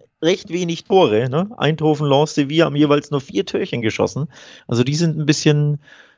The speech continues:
ja, magerer unterwegs, was nicht ganz so spektakulär wie United und Galatasaray, aber nicht minder spannend eben diese Gruppe, wo noch alles möglich ist.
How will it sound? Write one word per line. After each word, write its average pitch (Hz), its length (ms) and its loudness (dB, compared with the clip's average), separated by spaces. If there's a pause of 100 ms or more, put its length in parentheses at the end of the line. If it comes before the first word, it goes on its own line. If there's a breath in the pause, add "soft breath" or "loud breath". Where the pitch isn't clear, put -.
(100)
ja, 135 420 2 (160)
magerer 131 580 4
unterwegs, 110 640 -4
was - 520 -6
nicht 135 180 -10
ganz 202 180 -4
so 120 440 0
spektakulär 123 1300 -2
wie 127 140 -2
United 131 420 -2
und 123 100 -6
Galatasaray, 123 640 0
aber 123 440 0 (380)
nicht 131 180 -2
minder 160 300 2
spannend 262 340 -6
eben - 240 -8
diese 98 240 -4
Gruppe, 117 400 -2
wo 120 140 -2
noch 123 140 -4
alles 143 280 -4
möglich 143 300 -2
ist. 120 260 -2